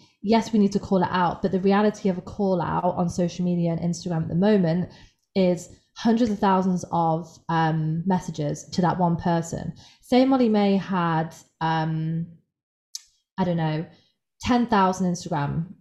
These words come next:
um, followers, right? She was still appointed, she still, you know, ha-, had a following. She was app-, still appointed the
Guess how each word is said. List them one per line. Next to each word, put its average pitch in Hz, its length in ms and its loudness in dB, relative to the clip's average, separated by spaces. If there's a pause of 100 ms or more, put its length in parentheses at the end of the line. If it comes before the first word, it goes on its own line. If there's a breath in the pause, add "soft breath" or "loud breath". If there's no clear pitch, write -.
(300)
um, 151 680 0 (720)
followers, 151 340 0
right? 170 320 -2 (300 soft breath)
She 233 140 2
was 214 160 2
still 233 220 4
appointed, 202 520 0
she 208 60 0 (100)
still, 214 220 4 (100)
you 208 120 0
know, 180 80 -2 (120)
ha-, 196 140 -2 (100)
had 208 80 -2
a 208 120 -4
following. 180 320 0 (320 loud breath)
She 208 100 0
was 190 120 0
app-, - 280 -10
still 208 180 4
appointed 196 320 0
the 185 40 0